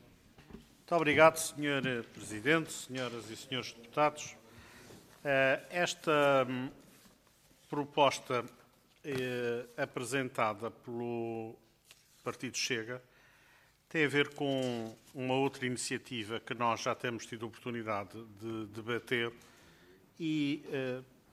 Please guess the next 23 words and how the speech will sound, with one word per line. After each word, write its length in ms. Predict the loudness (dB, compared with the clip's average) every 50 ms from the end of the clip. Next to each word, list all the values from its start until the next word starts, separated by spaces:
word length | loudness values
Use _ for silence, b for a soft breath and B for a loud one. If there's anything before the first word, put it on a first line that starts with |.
| _ _ _ _ _ _ _ _ -20 _ _ _ -20 -20 -20 -20 -20 _ _ _ _ _ _ _
pretende 460 | -8 -8 -6 0 4 4 4 6 6
alterar 500 | 6 4 4 4 0 -2 2 2 2 2 0
o 80 | -4
Decreto-Lei 600 | -10 -12 -10 -4 -4 -4 -4 -4 -4 -2 -2 0
cinquenta 460 | 0 -2 -4 -4 -4 -4 -6 -6 -6 -8
e 40 |
três 280 | -10 -6 -6 -4 -6 -6
de 60 | -4
dois 200 | -4 -4 -4 -4
mil 240 | -6 -10 -8 -6 -6
e 80 | -6 -6
nove, 360 | -4 -4 -4 -4 -6 -8 -12 -20 -14
que 100 | -8 -6
é 60 | -6
o 40 | -6
que 140 | -6 -10 -10
regula 460 | -10 -10 -8 -6 -6 -4 -4 -6 -6
toda 240 | -8 -8 -2 0 0
a 60 | 0
atividade 560 | 0 -4 -8 -8 -4 -2 -2 -2 -2 -4 -6 -14 b b b b b b b b b _ -20
do, 460 | -18 -12 -8 -6 -6 -6 -4 -6 -6 -6
do 220 | -4 -6 -6 0
radioamadorismo 1040 | 4 6 6 6 6 2 0 0 0 -2 -2 -4 -8 -6 -6 -6 -6 -6 -10 -16